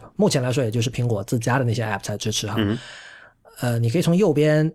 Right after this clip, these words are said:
Speaker 1: 呃，拉一个抽屉过来，
Speaker 2: 嗯。
Speaker 1: 就是你从右边往左 slide 一下，然后就会，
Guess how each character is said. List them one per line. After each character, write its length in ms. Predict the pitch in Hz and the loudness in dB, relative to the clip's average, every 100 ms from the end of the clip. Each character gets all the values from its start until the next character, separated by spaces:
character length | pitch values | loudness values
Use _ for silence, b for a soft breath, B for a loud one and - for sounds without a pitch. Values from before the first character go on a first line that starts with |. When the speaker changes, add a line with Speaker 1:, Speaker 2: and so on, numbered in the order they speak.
| - | -4
Speaker 1:
呃， 520 | 127 113 107 107 104 | -2 -2 -2 -4 -6
拉 360 | 139 151 151 156 | -2 0 2 2
一 80 | 147 | 2
个 80 | 147 | 0
抽 240 | - 220 | 0 0
屉 140 | 123 | 0
过 100 | 113 | -2
来， 200 | 104 - - | -4 -8 -8
Speaker 2:
嗯。 100 | 101 | -4
Speaker 1:
就 80 | 101 | -2
是 100 | 110 | -2
你 100 | 107 | -4
从 160 | 117 131 | -6 -2
右 140 | 165 | 0
边 260 | 135 143 127 | 2 0 0
往 200 | 107 131 | -2 -4
左 340 | - 98 - - | -2 -4 -4 -8
slide 480 | - - 131 - - | -6 0 0 0 -4
一 120 | 113 | -8
下， 260 | 101 123 117 | -8 -8 -6
然 120 | 110 | -4
后 100 | 117 | -2
就 140 | 120 120 | -2 -2
会， 240 | 117 107 | -2 -4